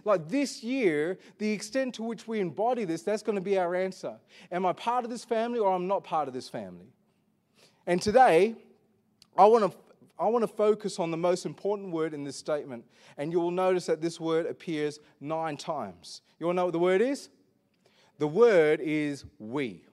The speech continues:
We. Turn to your neighbor and say, "We." We. If you're French, you can go, "Oui, oui." We. Or if you've got parents who, <laughs> no, anyway.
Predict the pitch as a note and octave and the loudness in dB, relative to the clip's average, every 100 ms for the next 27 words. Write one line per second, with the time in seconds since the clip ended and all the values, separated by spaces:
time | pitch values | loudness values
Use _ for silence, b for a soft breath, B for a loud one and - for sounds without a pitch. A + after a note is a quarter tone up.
0 | _ _ _ _ _ _ _ - A#2 G#2 | _ _ _ _ _ _ _ -10 -6 -6
1 | E2 _ _ - G3+ G3 F#3 D#3+ D#3+ D3 | -10 _ _ -4 0 0 -2 -2 -2 -4
2 | C3+ D#3 B2 A#2 C3+ E2+ - _ _ _ | -6 -4 -4 -2 -6 -8 -20 _ _ _
3 | _ _ _ _ - E3+ F#3+ G#2 F2 - | _ _ _ _ -4 2 2 0 -10 -20
4 | _ b b b D3+ D3+ E3 - G3 G3+ | _ b b b -6 -2 -2 2 0 0
5 | F#3+ E3 C3+ A2 C#3 B2+ F#2+ D#2+ _ _ | -2 0 0 0 -6 -6 -8 -12 _ _
6 | _ b b b b F2 E3+ C3+ E2+ - | _ b b b b 2 4 4 0 -16
7 | - _ _ _ b b b C#3 C#3 D#3+ | -20 _ _ _ b b b 0 0 2
8 | F3 E3+ F3 F3 E3 D#3 B2+ - G3+ E3+ | 4 4 2 0 0 -6 -6 -4 -2 -2
9 | E3+ | -4